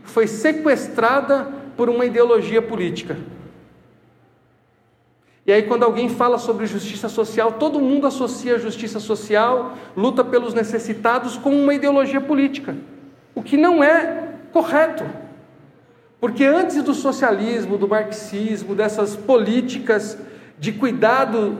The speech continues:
dos necessitados, os profetas do Antigo Testamento já falavam sobre isso. A fé cristã, antes de tudo, é uma fé profética. E esse é o momento que eu acho mais importante da nossa conversa.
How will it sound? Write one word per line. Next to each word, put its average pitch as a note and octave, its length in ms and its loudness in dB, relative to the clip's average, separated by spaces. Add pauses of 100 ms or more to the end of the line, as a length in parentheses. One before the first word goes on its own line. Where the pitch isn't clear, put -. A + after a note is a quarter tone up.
(120)
dos A3 200 0
necessitados, A3 1000 -2
os G#3+ 140 -10
profetas C4+ 480 0
do C4+ 80 -2
Antigo C4 240 -4
Testamento B3+ 500 -2
já B3 80 -2
falavam B3+ 460 0
sobre G#3 260 -4
isso. G3 320 -8 (500)
A - 100 -2
fé C#4 200 2
cristã, C#4 760 0 (200)
antes E4 480 4
de B3 140 -2 (120)
tudo, C4+ 460 -2 (220)
é A#3+ 140 2
uma C4 180 0
fé C4 340 0 (440)
profética. C4+ 960 0 (1900)
E F3 100 4
esse C4 240 6
é C4 40 4
o C4 40 4
momento B3 540 4
que A#3 100 0
eu G#3+ 80 6
acho A3 240 0
mais B3 220 2
importante C4 560 2
da A#3+ 100 2
nossa G#3+ 240 -4
conversa. E3+ 540 -4